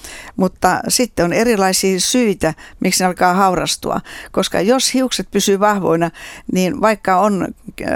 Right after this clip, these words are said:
olemassa kehossa pälviominaisuus, niin se ei koskaan tule ilmi. Ja meidän pitää hiustutkimuksella selvittää nämä hiusten haurastumisen syyt. Et siellä on toisenlainen prosessi.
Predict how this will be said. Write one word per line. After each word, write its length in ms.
olemassa 580
kehossa 480
pälviominaisuus, 1200
niin 120
se 120
ei 100
koskaan 500
tule 260
ilmi. 520
Ja 340
meidän 380
pitää 400
hiustutkimuksella 760
selvittää 600
nämä 160
hiusten 400
haurastumisen 760
syyt. 480
Et 120
siellä 220
on 80
toisenlainen 600
prosessi. 600